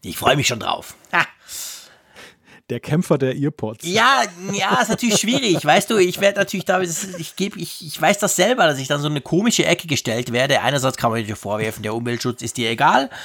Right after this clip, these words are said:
Speaker 1: Das ist es nicht. Aber eben, wie gesagt, ich finde einfach, es geht um, um, um, um Preis, es geht um Geld, was ich zahle, es geht darum, was ich kriege. Und ich find's immer blöd, wenn einer auf einer Seite was weglässt und auf der anderen Seite aber nicht,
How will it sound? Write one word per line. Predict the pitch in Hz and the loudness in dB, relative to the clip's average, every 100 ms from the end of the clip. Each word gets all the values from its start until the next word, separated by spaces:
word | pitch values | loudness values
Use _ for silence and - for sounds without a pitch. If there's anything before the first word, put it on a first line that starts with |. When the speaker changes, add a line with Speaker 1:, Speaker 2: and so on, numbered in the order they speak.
| - - - - | -14 -14 -16 -2
Speaker 1:
Das | - 131 | 0 2
ist | 160 123 | 0 0
es | 143 | 4
nicht. | 196 254 - - | 4 2 -4 2
Aber | 165 160 160 - - | 4 6 4 2 2
eben, | 196 170 123 | 4 4 2
wie | 165 | 2
gesagt, | 160 151 98 - | 4 4 2 -4
ich | 127 | -2
finde | 175 160 | 0 2
einfach, | 151 156 147 | 2 0 -4
es | - | -2
geht | 147 151 | -2 -2
um, | 156 131 - | -4 -6 -6
um, | 139 131 | -8 -6
um, | 120 127 123 | -4 -2 -2
um | 139 123 - | -4 -6 -4
Preis, | - 135 190 - | 2 4 4 2
es | - | -2
geht | - 139 | -4 -2
um | 127 117 | -2 -2
Geld, | 139 143 170 | 0 0 -2
was | 151 151 | -4 -6
ich | - | -4
zahle, | - 123 147 | 4 4 4
es | 143 | 0
geht | - 131 _ 135 | -4 -6 _ -4
darum, | 123 131 | -4 -2
was | 127 113 | -2 -2
ich | 113 | -4
kriege. | - 165 180 190 185 - - - - _ - | 2 4 6 4 2 -4 -20 -20 -20 _ 0
Und | 147 139 - - - | 0 0 -4 -10 -14
ich | - - | -14 -4
find's | - 175 | 0 0
immer | 185 170 | 4 4
blöd, | 127 139 165 156 | 6 6 6 6
wenn | 143 | 2
einer | 135 151 139 | 2 2 0
auf | 135 | 0
einer | - 151 147 | 0 0 2
Seite | 131 135 131 | 2 2 0
was | 127 - | 0 2
weglässt | 151 156 147 143 147 | 0 2 0 0 -2
und | |
auf | 131 - | -4 -2
der | 135 | -2
anderen | 139 143 | 0 0
Seite | 131 131 131 135 131 - | 2 2 2 -2 -2 0
aber | 135 123 123 | 2 4 2
nicht, | 135 131 131 139 - - | 0 0 0 -2 -6 -18